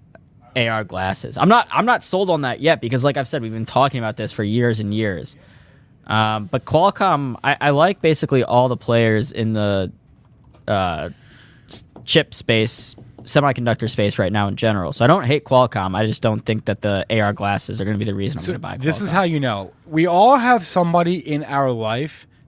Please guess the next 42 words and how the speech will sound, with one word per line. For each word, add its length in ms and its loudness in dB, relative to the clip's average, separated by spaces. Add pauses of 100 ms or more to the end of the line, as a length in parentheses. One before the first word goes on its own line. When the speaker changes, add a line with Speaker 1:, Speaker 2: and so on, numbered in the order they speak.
Speaker 2:
that 140 -4
is, 180 -4
like, 340 -4 (760)
way 460 4
behind 420 -4
the 60 -6
times, 680 -10 (380)
technologically 520 -6
speaking, 360 -18 (280)
right? 220 -14 (280)
Do 80 -4
you 80 2
have, 180 2
like, 120 -4
a 120 -6
family 320 -4
member 260 -2
or 180 -6
a 60 -10
friend 360 -6
that 100 -6
is, 160 -10
like, 240 -10 (340)
they're 160 -8
still 240 2
on 180 0
their 140 -6
flip 260 -10
phone 360 -12
or 180 -10
they're 100 -8
still 220 -4
on, 140 -2
like, 140 -4
their 120 -8
iPhone 400 -6
four 400 -10
or 40 -14
five 380 -8
or 80 -12
whatever, 420 -12
right? 200 -10